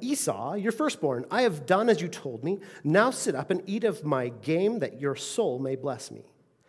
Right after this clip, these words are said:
But Isaac said to his son, "How is it that you have found it so quickly, my son?" He answered, "Because the Lord your God granted me success."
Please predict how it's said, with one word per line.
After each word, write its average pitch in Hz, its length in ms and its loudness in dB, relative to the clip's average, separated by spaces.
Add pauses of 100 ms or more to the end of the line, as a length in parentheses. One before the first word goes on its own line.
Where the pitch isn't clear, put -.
(300)
But 190 120 10
Isaac 185 260 8
said 196 200 6
to 220 80 4
his 196 120 4
son, 175 140 2
"How 277 220 4
is 277 80 2
it 233 140 -2
that 196 100 -2
you 214 100 4
have 170 100 2
found 254 320 2
it 220 80 -2
so 190 100 2
quickly, - 380 0
my 143 180 2
son?" 147 420 -2 (340)
He 214 200 -4
answered, 160 460 0 (340)
"Because 233 520 0
the 247 120 6
Lord 233 500 2
your 240 120 2
God 214 440 0
granted 139 400 0
me 135 80 -2
success." - 920 -12